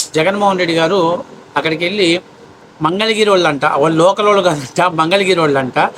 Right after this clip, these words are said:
మంగళగిరి వాళ్ళు ఇక్కడికి వచ్చి తే పోలీసులు అతను వాళ్ళ మీద రౌడీ జులుం ప్రదర్శించాడని చెప్తున్నాడు. మరి కరెక్టే, ఒకవేళ మంగళగిరికి సంబంధించిన వ్యక్తులే, మరి నిన్నటిదాకా తెనాలికి సంబంధించిన వ్యక్తులు అన్నారు, మరి తెనాలిలో ఎందుకు ఉంటున్నారు?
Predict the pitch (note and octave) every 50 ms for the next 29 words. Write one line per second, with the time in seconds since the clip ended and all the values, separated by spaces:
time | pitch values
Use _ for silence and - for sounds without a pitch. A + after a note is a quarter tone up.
0 | - - - - - - D#3+ F3+ G#3 A3+ A#3+ A#3 A3+ A3+ G#3+ G#3+ G#3 G#3 A#3 B3+
1 | A3+ G3+ G3 G3 G3 - - - - - - F3+ F3 G3+ G3 - G3+ G3+ - -
2 | B3+ B3 G#3 G3 G3 G#3+ C4+ - - - - - - - - - - - B3+ A#3+
3 | A3 G#3+ G#3 G#3 - G#3+ G#3+ A3+ A3 - B3 A3+ G#3 G3 G3 F#3 E3+ F#3+ F#3+ F#3
4 | F3+ F3 F3+ F3 F3 F#3+ G3 G3+ G3 F#3 F#3 F#3+ F3 D#3+ E3 F3+ G3 G#3+ G3+ E3+
5 | D3 E3 G3 A3 B3 A3+ G#3 G3+ F3+ F#3+ F#3 - G#3 F3 D#3 F3 E3+ F3+ A3 G#3+
6 | F3 D3 C3+ - C#3+ C3+ - - - - - - - - - - A#3 A#3 - A3
7 | G3+ G3 F#3+ - - G#3 F3+ F3+ - - - - - F3 E3+ F3+ F3+ F#3 G3 G#3
8 | G3 F3 E3 E3 F#3 F#3+ G3 G3 F#3 F#3 F3 F3+ D#3+ D#3+ E3+ E3+ D#3 - E3 D3+
9 | C#3+ C3+ - D#3 C#3+ C#3 D3+ D#3 E3+ D#3+ D#3 D#3+ F3 F#3 F#3 F#3 G3 F#3+ F#3+ F#3+
10 | F3+ D#3+ F3 F#3 F#3+ F#3 G3 F#3 F3+ F3+ F#3 - G3 F#3 F3+ E3+ E3+ - F3+ F3
11 | F3 F3 F3 F3 - - - - - - - F3 D#3 - D#3+ D#3 E3+ F#3 G3 G3
12 | G3 G3 F#3+ F3+ - F#3+ F3+ F#3 F3+ F#3 F#3 F#3 F#3 F#3+